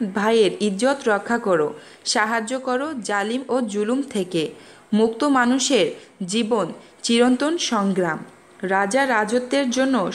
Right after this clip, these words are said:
সংগ্রাম করে, আর একটি সাধারণ লোক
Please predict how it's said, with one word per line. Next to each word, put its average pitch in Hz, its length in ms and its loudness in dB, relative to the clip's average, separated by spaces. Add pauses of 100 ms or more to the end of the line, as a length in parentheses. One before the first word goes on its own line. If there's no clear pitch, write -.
সংগ্রাম 220 480 2
করে, 170 240 0 (160)
আর 180 160 0 (120)
একটি 202 400 0 (460)
সাধারণ 226 640 0
লোক 208 180 0